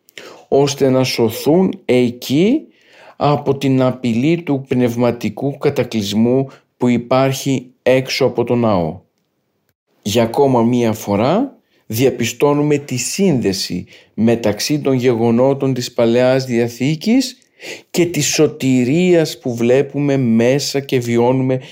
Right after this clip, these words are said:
μέσα στον, στον καιρό της Καινής Διαθήκης. Η εκπομπή μας φτάνει σιγά σιγά προς το τέλος της.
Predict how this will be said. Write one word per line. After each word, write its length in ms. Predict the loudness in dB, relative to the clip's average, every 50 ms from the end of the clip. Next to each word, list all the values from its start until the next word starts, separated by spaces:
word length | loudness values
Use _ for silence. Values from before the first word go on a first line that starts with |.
| -20 -16 _
μέσα 520 | 0 2 2 4 4 2 0 -2 -2 -2 -4
στον, 480 | -4 -6 _ -6 -4 -2 -2 -2 -4 -6
στον 300 | -6 -4 -2 -2 0 0
καιρό 440 | 2 2 2 4 4 2 2 0
της 200 | -2 -6 -8 -8
Καινής 360 | -6 -4 -2 0 0 0 -2 -2
Διαθήκης. 800 | -2 -2 -2 -2 -2 -2 -2 -2 -6 -12 -12 -14 -14 -14 -16 _ _ _ _ _ _ _ _ _ _ _ _ _ _ _ _ _ _ _ _
Η 100 | 0 0
εκπομπή 420 | 2 2 2 0 0 2 2 2 2
μας 280 | 2 2 2 0 -2
φτάνει 440 | -6 -6 0 2 2 4 4 2 0
σιγά 400 | -2 -2 -2 -2 0 0 0 0
σιγά 340 | -2 -4 -4 -2 -2 -2 -2
προς 160 | -2 -2 -2
το 100 | -2 -2
τέλος 360 | 2 2 2 2 2 0 -4
της. 300 | -8 -12 -12 -12 -12 -12